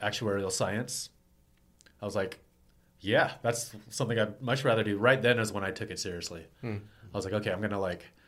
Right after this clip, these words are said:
Speaker 1: make skate videos until I can't walk, and then I'll get into commercials or, you know, music videos." I, I really wanted to do music videos back then 'cause there was a big budget doing them back in the days. And, uh, like, I'll, you know,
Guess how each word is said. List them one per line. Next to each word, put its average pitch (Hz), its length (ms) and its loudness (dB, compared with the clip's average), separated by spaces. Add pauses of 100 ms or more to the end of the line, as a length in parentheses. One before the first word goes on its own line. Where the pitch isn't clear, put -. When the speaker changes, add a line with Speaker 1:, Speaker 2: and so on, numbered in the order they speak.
(380)
Speaker 1:
make 127 200 4
skate 127 260 2
videos 120 280 2
until 120 240 2
I 117 60 6
can't 120 240 0
walk, 117 300 2
and 113 80 -2
then 104 80 0
I'll 98 80 -2
get 101 120 -2
into 104 120 -2
commercials 107 580 0
or, 104 300 -2 (100)
you 110 140 -8
know, 101 60 -6
music 107 280 -4
videos." 104 540 0
I, 104 100 -4 (400)
I 123 60 2
really 131 180 8
wanted 120 220 6
to 110 40 2
do 117 140 0
music 113 260 0
videos 113 300 2
back 101 220 0
then 101 180 -4
'cause 101 100 -6
there 98 80 -2
was 98 120 -4
a 101 40 -2
big 104 220 -2
budget 101 320 -4
doing 101 200 -4
them 92 100 -8
back 92 200 -6
in 98 60 -12
the 92 60 -10
days. 90 380 -10 (800)
And, 95 260 -8
uh, 92 240 -2 (720)
like, 104 140 -2
I'll, 101 180 0
you 113 100 -6
know, 90 120 -8